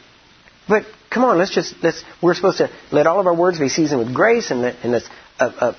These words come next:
you know, uplift and build up and strengthen, and not put down and, you know, make fun. See, all that stuff about making fun at somebody else's expense like that,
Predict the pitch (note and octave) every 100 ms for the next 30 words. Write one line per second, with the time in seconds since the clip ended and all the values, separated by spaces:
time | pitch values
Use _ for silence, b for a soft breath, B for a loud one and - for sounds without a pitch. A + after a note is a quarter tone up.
0 | B2+ - C#3+ A2+ C#3+ E3+ F#3 G3+ - B2+
1 | A2 A#2 E3+ G3 F#3+ G3+ - A2+ - E3+
2 | G#3 A#3+ A#3+ - - _ _ _ _ _
3 | _ _ - D3 C3 B2+ - - D3+ F#3
4 | G#3 - - G#3 D#3 E3+ G3 A3 D3+ A2
5 | - - _ - - D#3 D3 D#3+ F#3 -
6 | G3 B - B3+ G3+ G#3+ A#3+ - A3+ F#3+
7 | D3 G3+ G3+ E3+ F3 G3 G#3 F#3+ C#3+ -
8 | F#3+ G3 G3 F3+ C3+ - - E3+ G3+ A3+
9 | G#3+ B3+